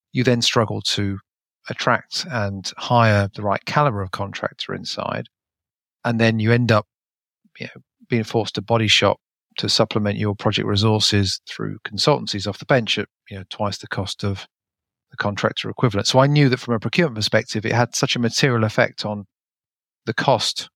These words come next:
of, uh, of the contingent workforce within a client base that I needed to understand and understand how to solve it. So I, I spent, you know, the best part of, I guess, three years now learning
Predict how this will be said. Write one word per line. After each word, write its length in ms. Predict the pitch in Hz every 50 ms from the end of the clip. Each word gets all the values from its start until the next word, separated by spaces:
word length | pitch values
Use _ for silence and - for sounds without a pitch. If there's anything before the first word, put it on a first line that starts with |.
| _ -
of, 360 | - 113 110 110 107 104 -
uh, 240 | 107 104 101 104 107
of 240 | - 120 110 107 110 -
the 100 | 123 120
contingent 400 | - 107 - 117 107 110 110 -
workforce 680 | 113 117 - - - - - 104 107 - - - - _ _ _ _ -
within 240 | - 110 104 104
a 80 | 101 101
client 300 | - - 131 127 120 104
base 160 | 101 101 95
that 80 | - 110
I 80 | 107
needed 220 | 110 113 110 104 -
to 120 | - 107
understand 540 | 101 104 101 - - 113 107 107 107 101 -
and 80 | - 123
understand 380 | 113 107 107 - - 113 104
how 120 | 98 107 101
to 80 | -
solve 320 | - - - 117 101 101 101
it. 100 | - - _ _ _ _ _ _ _ _ _ -
So 160 | - - 123
I, 160 | 117 120 120 -
I 140 | 117 120 117
spent, 360 | - - - 127 113 110 - _ _ _ _ -
you 60 | -
know, 140 | - - 113
the 180 | - - -
best 140 | 107 - _
part 180 | - 110 107 -
of, 100 | 107 107
I 40 |
guess, 180 | 104 101 98 -
three 240 | - - 117 110 104
years 300 | 101 104 110 110 101 -
now 240 | 101 98 101 104 110 _ _ _ _ _ _ _ _ _ _ -
learning 520 | 127 123 127 127 123 117 113 107 101 104